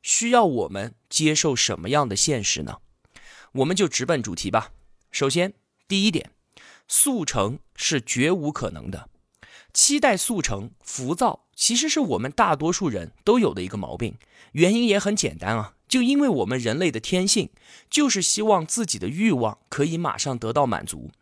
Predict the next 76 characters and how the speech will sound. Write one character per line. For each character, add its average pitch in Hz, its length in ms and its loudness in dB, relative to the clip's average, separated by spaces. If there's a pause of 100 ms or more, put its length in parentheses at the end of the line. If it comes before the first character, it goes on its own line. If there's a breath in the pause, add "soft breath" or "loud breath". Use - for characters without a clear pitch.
(460 loud breath)
而 220 120 4
更 302 220 2
要 233 120 4
命 202 140 2
的 143 80 0
是 131 160 -4
呢， 78 300 -10
整 113 260 -2
个 156 100 0
社 185 240 6
会 202 400 0
都 156 140 -2
在 156 140 0
用 135 180 -2
各 262 240 0
种 98 160 -6
各 123 80 -4
样 107 140 -2
的 98 40 -10
方 139 220 -2
式 - 280 -4
来 120 200 2
刺 262 320 2
激 139 140 -4
我 95 180 -4
们 78 160 -8
发 202 260 2
挥 214 200 0
出 185 160 -4
这 175 100 -2
样 117 140 -2
的 95 80 -10
天 113 200 -6
性。 113 180 -4 (680 loud breath)
比 143 100 -8
方 190 160 2
说 208 140 4
吧， - 120 0 (200)
像 190 240 -2
是 165 140 -4
电 185 260 0
视 151 100 -2
上 147 200 -2
的 117 80 -2
减 107 240 -4
肥 139 120 -2
广 139 200 -2
告， - 360 -2
它 151 140 -4
会 151 80 -2
告 135 180 2
诉 120 140 -6
你， 71 180 -8 (360 soft breath)
不 247 120 0
需 - 140 -2
要 247 160 8
运 226 160 4
动， 220 340 2
不 185 140 -4
需 - 160 -4
要 156 140 6
节 131 200 0
食， 127 380 -2 (180)
就 160 160 -2
吃 175 220 -2
一 175 80 -2
颗 185 140 -2
药， 202 320 0
你 117 120 -6
就 117 120 -4
可 143 100 -8
以 117 80 -4
瘦 151 180 2
得 113 80 -2
下 113 200 -2
来。 - 180 -8